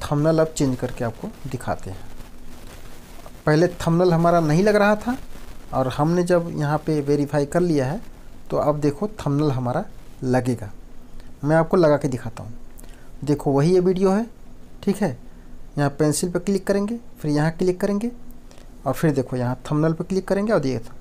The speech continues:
ये देखो Glory में लेकर चला आया हमको और हमारा thumbnail अब लग चुका है। पहले देखो नहीं लग रहा था और अब हमारा thumbnail लग चुका है। तो दोस्तों इसी तरह आप भी verify करके और अपना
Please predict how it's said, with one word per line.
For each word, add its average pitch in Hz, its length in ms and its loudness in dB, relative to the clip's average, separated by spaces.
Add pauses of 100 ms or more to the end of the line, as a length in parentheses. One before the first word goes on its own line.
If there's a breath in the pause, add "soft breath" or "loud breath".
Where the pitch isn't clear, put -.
(220)
ये 143 100 4
देखो - 280 -6 (840)
Glory 160 320 6
में 170 100 4
लेकर 147 180 2
चला 120 220 -2
आया 107 140 -4
हमको 107 280 -8 (800)
और 135 100 2
हमारा 143 280 4 (100)
thumbnail 135 300 0
अब 190 160 -2 (760)
लग 131 180 0
चुका - 300 -8
है। 110 140 -10 (540 loud breath)
पहले 185 220 6
देखो 185 240 4
नहीं 175 200 4
लग 226 140 4
रहा 214 200 6
था 262 200 0 (440)
और 147 160 4
अब 156 220 4
हमारा 143 280 4
thumbnail 151 360 -2 (800)
लग 131 180 -2
चुका 120 260 -6
है। 117 180 -6 (460 loud breath)
तो 165 80 -4
दोस्तों 196 360 4
इसी 196 240 4
तरह 226 200 4
आप 208 160 6
भी 214 160 2
verify 185 480 2
करके 180 360 0 (640)
और 139 140 4
अपना 151 300 2